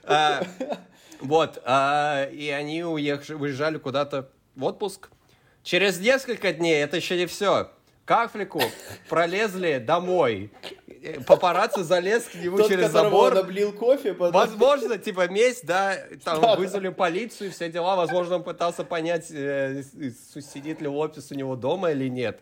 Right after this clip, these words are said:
Speaker 2: Ну,
Speaker 1: Вот,
Speaker 2: искал бы
Speaker 1: короче,
Speaker 2: пещеру.
Speaker 1: Да. Ой-ой-ой. Э, короче,
Speaker 2: <laughs>
Speaker 1: наглость папарацци дошла до тех, э, до такого накала, что они залезли к нему домой. Ну чё, Аффлеку вообще не отдышаться.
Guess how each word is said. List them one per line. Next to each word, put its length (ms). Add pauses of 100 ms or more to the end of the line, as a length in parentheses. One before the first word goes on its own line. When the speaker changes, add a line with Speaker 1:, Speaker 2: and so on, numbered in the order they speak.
Speaker 2:
Ну, 80
Speaker 1:
Вот, 160
Speaker 2:
искал 180
бы 240
Speaker 1:
короче, 240
Speaker 2:
пещеру. 500 (480)
Speaker 1:
Да. 300 (880)
Ой-ой-ой. 520 (480)
Э, 340
короче, 720 (240)
Speaker 2:
<laughs> 240
Speaker 1:
наглость 380
папарацци 600
дошла 360
до 160
тех, 320
э, 200
до 160
такого 380
накала, 460
что 160
они 160
залезли 460
к 80
нему 200
домой. 500 (840)
Ну 100
чё, 220
Аффлеку 380
вообще 320
не 100
отдышаться. 720